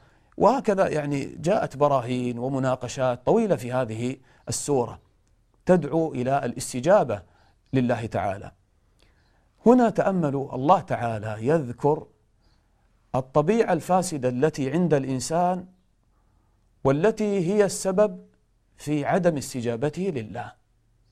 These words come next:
حتى نحذر من هذه الطبيعة ونزكي أنفسنا فنقبل على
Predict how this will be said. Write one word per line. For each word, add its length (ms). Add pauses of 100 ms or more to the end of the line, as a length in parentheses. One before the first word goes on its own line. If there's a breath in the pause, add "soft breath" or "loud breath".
(680)
حتى 320
نحذر 420
من 180
هذه 220
الطبيعة 640
ونزكي 560
أنفسنا 640 (760)
فنقبل 500
على 200